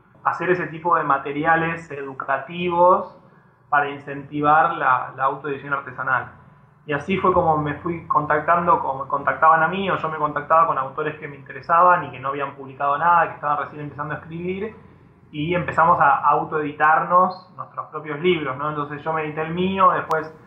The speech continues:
conocí un chico que se llama Emanuel Mil-, Emanuel Milwaukee, que se quería editar su libro, entonces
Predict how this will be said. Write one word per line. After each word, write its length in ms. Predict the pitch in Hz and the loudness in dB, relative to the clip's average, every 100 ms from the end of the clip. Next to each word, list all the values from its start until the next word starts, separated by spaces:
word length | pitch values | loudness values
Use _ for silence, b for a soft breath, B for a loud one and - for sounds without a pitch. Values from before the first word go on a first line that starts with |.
| b b - | b b -10
conocí 260 | 147 143 | -8 -6
un 100 | 165 | -8
chico 220 | 160 170 | -2 0
que 80 | 156 | 0
se 60 | - | 2
llama 240 | 156 156 | 2 2
Emanuel 400 | 151 147 156 156 | 2 2 0 -4
Mil-, 320 | 156 151 151 147 | -8 -12 -12 -14
Emanuel 520 | 143 139 147 160 156 | -6 -4 -2 -4 -6
Milwaukee, 560 | 156 156 170 180 180 143 | -8 0 4 4 2 -8
que 80 | |
se 100 | - | -10
quería 240 | 139 143 151 | -10 -6 -6
editar 280 | 147 151 151 | -4 -6 -6
su 120 | 156 | -6
libro, 320 | 165 185 190 | -4 0 0
entonces 340 | 151 135 143 | 0 -2 -8